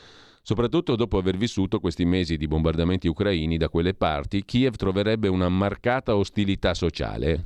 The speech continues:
Questo discorso non vale però per i territori conquistati dopo il ventiquattro febbraio, sia del Donbass che del sud dell'Ucraina,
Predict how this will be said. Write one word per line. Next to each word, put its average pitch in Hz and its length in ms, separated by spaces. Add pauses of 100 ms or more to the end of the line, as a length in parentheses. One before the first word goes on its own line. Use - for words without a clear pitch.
(120)
Questo 98 260
discorso 123 420
non 107 180
vale 90 280
però 98 240
per 87 140
i 78 80
territori 85 500
conquistati 71 560
dopo 69 240
il 67 60
ventiquattro 104 480
febbraio, 113 500
sia 107 320
del 87 240
Donbass 131 720
che 107 100
del 107 160
sud 98 280
dell'Ucraina, 92 760